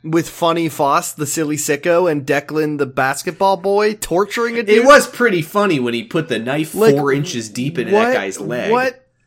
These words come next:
Speaker 1: wh-, and there was a thing, was that this chapter with paintball? Was that this chapter?
Speaker 2: I think that was this chapter.
Speaker 1: What?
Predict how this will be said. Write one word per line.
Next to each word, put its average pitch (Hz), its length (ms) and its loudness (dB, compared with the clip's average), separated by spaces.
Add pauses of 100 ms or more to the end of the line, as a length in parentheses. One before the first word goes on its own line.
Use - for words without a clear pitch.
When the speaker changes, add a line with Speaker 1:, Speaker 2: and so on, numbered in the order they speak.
Speaker 1:
wh-, 214 460 -10
and 220 180 -2
there 233 100 4
was 226 180 0
a 202 60 -8
thing, 240 580 -4
was 175 240 -4
that 233 280 -2
this 220 240 0
chapter 254 440 -4
with 165 280 -8 (300)
paintball? 269 800 -2 (420)
Was 202 120 0
that 262 160 0
this 262 240 0
chapter? 277 680 0 (600)
Speaker 2:
I 180 160 0
think 254 240 -10
that 240 140 -4
was 196 160 -4
this 156 260 -4
chapter. 131 460 -2
Speaker 1:
What? 285 220 2